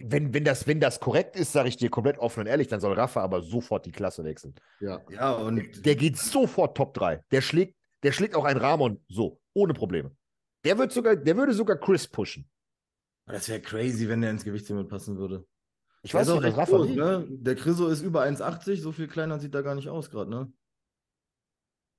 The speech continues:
Speaker 1: Guck mal.
Speaker 3: Aber Hunter kommt doch da gar nicht so schlecht weg. Ich find den, also
Speaker 1: Geh mal in die nächsten Shots.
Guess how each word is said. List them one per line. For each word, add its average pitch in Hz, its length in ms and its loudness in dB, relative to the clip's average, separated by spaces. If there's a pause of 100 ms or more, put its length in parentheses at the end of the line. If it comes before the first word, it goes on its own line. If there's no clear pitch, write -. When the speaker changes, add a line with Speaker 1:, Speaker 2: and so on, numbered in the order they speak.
(800)
Speaker 1:
Guck 90 220 -12
mal. 95 140 -16 (1500)
Speaker 3:
Aber 92 240 -4
Hunter 143 200 2
kommt 151 200 -2
doch 143 80 2
da 139 100 4
gar 143 120 2
nicht 156 100 0
so 139 100 0
schlecht 113 300 -6
weg. 156 160 -4
Ich 135 160 -6
find 113 200 -6
den, 113 320 -2
also 101 500 -4 (1300)
Speaker 1:
Geh 120 260 -2
mal 226 100 4
in 170 80 0
die 160 80 0
nächsten 175 320 0
Shots. - 400 -2